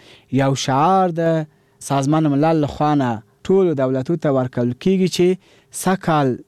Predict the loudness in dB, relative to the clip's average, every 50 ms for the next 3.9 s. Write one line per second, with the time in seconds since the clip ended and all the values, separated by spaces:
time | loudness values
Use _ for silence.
0 | _ -20 -20 -20 _ -10 -4 -2 0 0 2 2 0 0 -2 -4 -4 -6 -6 -6
1 | -6 -6 -4 -2 0 2 2 2 2 2 2 2 0 0 -2 -6 -8 -2 0 2
2 | 2 2 0 -2 -6 -12 -6 -2 0 0 2 2 2 2 0 -2 -2 -2 0 0
3 | 0 0 0 0 0 0 0 0 0 0 0 0 0 -2 -2 0 0